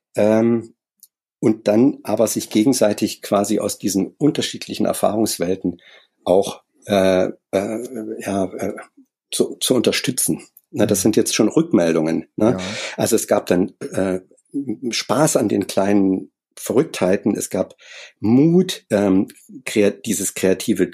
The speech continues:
Speaker 1: Chaos zuzulassen in dem, in dem Workshop, Spielfreude, Optimismus.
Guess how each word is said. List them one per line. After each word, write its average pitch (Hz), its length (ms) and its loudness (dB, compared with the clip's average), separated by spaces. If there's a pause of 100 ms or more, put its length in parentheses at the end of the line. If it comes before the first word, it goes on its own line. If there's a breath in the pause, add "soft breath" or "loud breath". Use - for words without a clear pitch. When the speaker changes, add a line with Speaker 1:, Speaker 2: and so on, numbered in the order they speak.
(100)
Speaker 1:
Chaos 123 420 -2
zuzulassen 110 580 -2
in 107 120 2
dem, 92 180 0
in 95 160 -2
dem 90 160 -2
Workshop, 98 500 -2 (340 loud breath)
Spielfreude, 120 920 0
Optimismus. 131 960 0